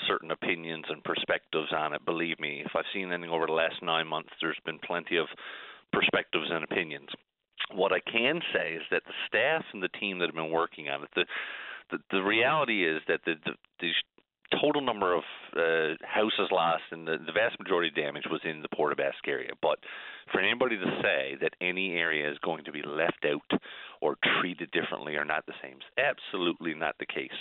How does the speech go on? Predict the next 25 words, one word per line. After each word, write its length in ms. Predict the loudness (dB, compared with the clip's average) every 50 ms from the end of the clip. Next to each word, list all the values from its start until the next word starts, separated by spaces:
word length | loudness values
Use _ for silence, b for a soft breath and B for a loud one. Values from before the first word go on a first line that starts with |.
| -10 -6 -4
There's 160 | -2 0 2 4 4
certainly, 260 | 2 2 0 -4 -6
we 100 | -4 -2 -2
got, 260 | -2 -2 -2 0 0
uh, 100 | 2 0 0 -4
some 100 | -8 -4
houses 340 | 0 0 0 0 0 -2 -2 0
lost 240 | 2 2 2 0 -2 -6
in 200 | -6 -6 -4 -2
Burnt 160 | 0 2 2
Island, 340 | 2 4 4 2 0 0 -4 -12 -18 _ _ _ _ _ _ _ _ _ -20 -18 -12 -6
uh, 200 | -2 0 0 0 2 2
Burgeo, 460 | 2 2 4 4 4 4 4 4 2 0 B B B B B B B B B B B B -2
Marguerite. 640 | 0 2 2 2 2 4 4 4 4 2 2 -4 -12 _ _ _ _ 0
That's 180 | 0 0 0 2 2
all 140 | 2 2
being 240 | 2 0 -2 -2 0
worked 240 | 0 -2 0 0 -2
on. 120 | -4 -4
In 120 | -4 -8 -4 0
fact, 240 | 0 0 0 0 -2
there's 160 | -4 0 0
actually 320 | 0 0 -2 -4 -6 -4
a 80 | -4 -4
meeting 500 | -4 -4 -6 -4 -4 -6 -6 -8 -10